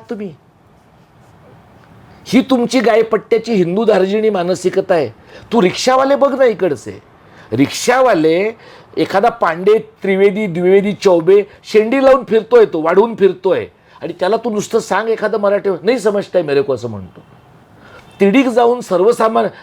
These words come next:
त्याच्यासाठी मनसेत कशाला जायला पाहिजे? कुठल्याही सर्वसामान्य माणसाला थोबाडीत द्यावीशी वाटेल. म्हणजे तुम्ही गा-, बाबासाहेबांच्या आणि इतर तत्वांचं लोकांना उल्लेख करून सांगता,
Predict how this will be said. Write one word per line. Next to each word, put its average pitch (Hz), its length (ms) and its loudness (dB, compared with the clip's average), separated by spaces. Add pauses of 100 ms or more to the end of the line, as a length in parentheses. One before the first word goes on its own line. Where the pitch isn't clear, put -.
(120)
त्याच्यासाठी 262 340 0
मनसेत 208 420 0 (100)
कशाला 269 260 2
जायला 202 280 2
पाहिजे? 95 360 -10 (800)
कुठल्याही 226 380 0
सर्वसामान्य 247 680 0
माणसाला 233 440 -4
थोबाडीत 208 300 0
द्यावीशी 180 360 0
वाटेल. 104 300 -6 (1200)
म्हणजे 165 280 2
तुम्ही 202 400 2 (180)
गा-, 110 380 -6 (160)
बाबासाहेबांच्या 180 840 0
आणि 226 100 -2
इतर 196 260 -2
तत्वांचं 190 800 0 (180)
लोकांना 156 340 -2
उल्लेख 165 400 0
करून 170 200 -2
सांगता, 123 480 -8